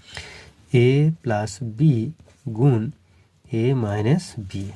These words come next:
তো দেখে নেবে, হ্যাঁ। হুম, এটা আমি নাম দিলাম টম, এটা জেরি, বিখ্যাত কার্টুন। আমাদের সময় এটা ফেভারিট ছিল আমাদের।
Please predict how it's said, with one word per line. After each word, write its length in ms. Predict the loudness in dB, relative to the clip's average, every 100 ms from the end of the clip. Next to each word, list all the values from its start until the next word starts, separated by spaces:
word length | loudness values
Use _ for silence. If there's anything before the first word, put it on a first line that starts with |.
| -20 _ -20 -20 _ -20 -20 -20 -20 _ _ -2
তো 60 | 2
দেখে 160 | 4 2
নেবে, 140 | 0 0
হ্যাঁ। 160 | 2 2 -2 _ _ _ _ _ _ -20 -20 -20 _ _ _
হুম, 180 | 4 4 2
এটা 120 | 2 2
আমি 100 | 2
নাম 100 | 0 0
দিলাম 160 | -2 -4 -6 _ _
টম, 240 | 0 2 2 -2 -10 _ _ _ _ _ _ _ _ _ _ _ _ _ -10
এটা 120 | -6 -4 -4 2
জেরি, 340 | 2 2 -4 -10 -18 _ _ _ _ _ _ _ _ _ _ _ -20 _ -10 -4
বিখ্যাত 320 | -2 0 0 2 2
কার্টুন। 280 | 2 2 0 -2 _ _ _ _ _ -4
আমাদের 260 | 0 0 0
সময় 180 | 0 0 2
এটা 120 | -2 0
ফেভারিট 360 | 2 2 0 -2
ছিল 120 | 0 2
আমাদের। 240 | 2 0